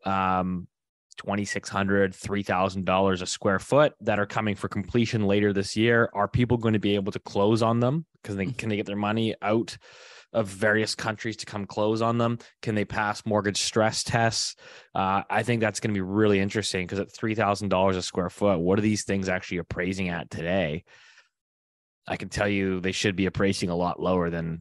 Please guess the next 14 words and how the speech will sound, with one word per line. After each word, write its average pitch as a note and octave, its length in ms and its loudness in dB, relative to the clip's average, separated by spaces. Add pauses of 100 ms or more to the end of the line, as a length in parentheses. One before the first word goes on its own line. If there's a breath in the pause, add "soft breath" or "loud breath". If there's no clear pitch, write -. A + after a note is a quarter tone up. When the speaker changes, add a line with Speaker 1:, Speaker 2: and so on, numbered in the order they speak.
(100)
Speaker 1:
than F#2 160 0
what - 140 0
they E2 100 -2
were E2 80 -4
pre-sold F#2 600 -2
for G#2+ 340 2 (640)
five, F2+ 320 0
four - 540 -4
years F#2 260 -2
ago, G#2+ 400 -2
five - 340 -4
years G#2 200 0
ago. A2+ 340 -2 (1500)
So G2 420 2